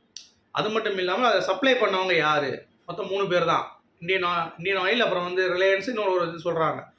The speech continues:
"மூணு பேரை செக் பண்ணுங்க" அப்படின்றாங்க. So மூணே மூணு காரணம், ஒண்ணு எலக்ட்ரிக்கல் ஃபெயிலியர், ஹைட்ராலிக் ஃபெயிலியர்,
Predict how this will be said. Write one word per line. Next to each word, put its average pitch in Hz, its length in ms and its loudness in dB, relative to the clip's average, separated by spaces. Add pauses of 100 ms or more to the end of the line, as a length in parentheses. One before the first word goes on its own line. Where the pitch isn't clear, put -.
(220)
"மூணு 185 200 -2
பேரை 202 160 0
செக் 165 220 -8
பண்ணுங்க" 147 280 -2
அப்படின்றாங்க. 131 520 -8
So 143 180 -16
மூணே 208 300 0
மூணு 220 160 0
காரணம், 196 360 2
ஒண்ணு 180 220 0
எலக்ட்ரிக்கல் 208 400 0
ஃபெயிலியர், 202 400 4 (480)
ஹைட்ராலிக் 214 440 2
ஃபெயிலியர், 196 380 2